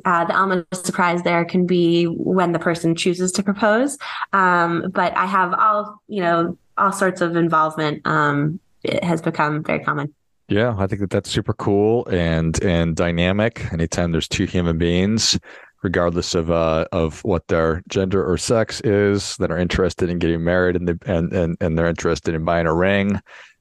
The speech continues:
Speaker 2: uh, fascinating. So many different emotions that are, uh, and feelings that, that go into this purchase. So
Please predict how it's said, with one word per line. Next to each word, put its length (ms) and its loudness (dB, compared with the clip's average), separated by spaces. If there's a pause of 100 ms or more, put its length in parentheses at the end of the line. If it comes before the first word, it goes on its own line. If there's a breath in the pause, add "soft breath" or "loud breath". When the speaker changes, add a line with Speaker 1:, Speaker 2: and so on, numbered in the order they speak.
(100)
Speaker 2:
uh, 420 0
fascinating. 800 -2 (240)
So 200 0
many 180 0
different 340 -2
emotions 600 0
that 140 -2
are, 220 2
uh, 180 0
and 140 -8
feelings 460 -2
that, 160 -2
that 160 -2
go 180 -2
into 500 0 (640 loud breath)
this 140 0
purchase. 580 -2 (180)
So 380 -2